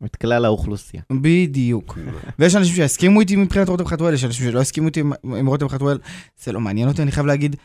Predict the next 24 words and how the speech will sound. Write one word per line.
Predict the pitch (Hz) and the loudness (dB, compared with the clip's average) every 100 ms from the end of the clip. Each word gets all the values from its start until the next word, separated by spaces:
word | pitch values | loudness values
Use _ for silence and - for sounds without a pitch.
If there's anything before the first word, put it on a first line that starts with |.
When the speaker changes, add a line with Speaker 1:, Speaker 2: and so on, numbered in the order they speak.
| - | -2
Speaker 2:
אני | 135 143 | 4 4
אומר | 135 | 4
את | 123 | 0
מה | 123 | -2
שאני | - 113 131 | -2 -2 0
חושב, | 151 139 190 | 2 4 4
ומי | 156 131 | 4 0
שלא | 135 120 | 0 -2
טוב | - 170 202 | 2 2 6
לו, | 269 320 - _ _ - | 6 6 4 _ _ -8
Speaker 3:
יום. | 104 120 139 143 147 _ _ - | -2 0 0 -2 -8 _ _ -8
Speaker 2:
פיקס | - 135 - | -4 -2 -2
לו. | 117 | -4
Speaker 1:
מבורך. | 104 101 101 143 | 0 0 0 0
Speaker 2:
<laughs> | 151 151 151 156 156 151 151 151 151 151 | 4 6 8 8 6 6 4 4 4 2
אמ, | 147 143 - - 110 - _ 131 - | 2 0 -4 -12 -16 -20 _ -14 -2
טוב, | 165 139 | 2 4
נעבור | 131 143 | 4 0
קצת | 139 147 | -2 -2
למחליפים. | 131 - 131 135 170 220 - _ _ | -2 -2 -4 2 2 2 -4 _ _
Speaker 3:
כן. | - 127 120 127 123 120 120 | -2 0 2 2 2 0 0
Speaker 2:
אמ, | 117 95 - _ | -2 -6 -10 _
Speaker 1:
אנדרה | 110 110 110 | -4 0 0
מרטינש. | 110 110 - 95 87 | 0 -2 -4 -6 -8